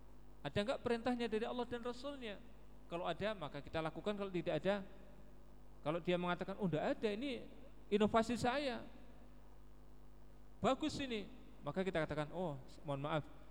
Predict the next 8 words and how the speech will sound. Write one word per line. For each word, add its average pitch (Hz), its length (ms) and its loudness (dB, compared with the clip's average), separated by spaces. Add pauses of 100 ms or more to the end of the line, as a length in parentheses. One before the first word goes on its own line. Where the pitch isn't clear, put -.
(140)
saya 156 160 2
tidak 139 180 0
mau 127 140 -2
melakukannya." 113 640 -4 (720)
Ini 175 240 0
kaidah 139 400 2 (560)
dalam 151 240 -2
rangka 156 560 -2